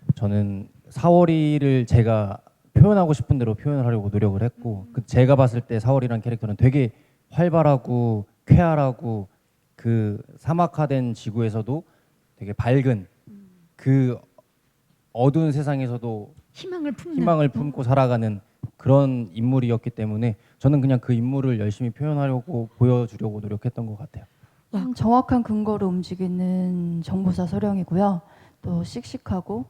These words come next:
Speaker 3: 리더십이 있는 인물이고 어렸을 적에 난민 사월을
Speaker 2: 음.
Speaker 3: 생명의 구-, 생명을 구해주고 또 돌봐주는 인물이고 또 천명그룹과 류석을 좀 의심스러워하면서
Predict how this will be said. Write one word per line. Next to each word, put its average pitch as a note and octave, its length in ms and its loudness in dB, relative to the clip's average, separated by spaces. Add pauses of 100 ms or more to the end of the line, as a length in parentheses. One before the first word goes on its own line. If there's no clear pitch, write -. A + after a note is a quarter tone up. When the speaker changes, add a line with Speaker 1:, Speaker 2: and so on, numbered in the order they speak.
(280)
Speaker 3:
리더십이 F#3+ 480 -4
있는 D#3+ 440 -2
인물이고 D3+ 640 -4 (920)
어렸을 A#3 440 -2
적에 G#3+ 580 -2
난민 A3+ 520 0
사월을 A3+ 1500 -6
Speaker 2:
음. G3 120 -18 (220)
Speaker 3:
생명의 A#3+ 560 -2
구-, F3+ 320 -8
생명을 C4 520 0
구해주고 G3+ 760 -4
또 - 120 -6
돌봐주는 F#3 600 -2
인물이고 E3 720 -6 (800)
또 D#3 500 -8
천명그룹과 A#3 680 -4
류석을 E3+ 640 -4 (200)
좀 E3+ 260 -10
의심스러워하면서 F3+ 1080 -6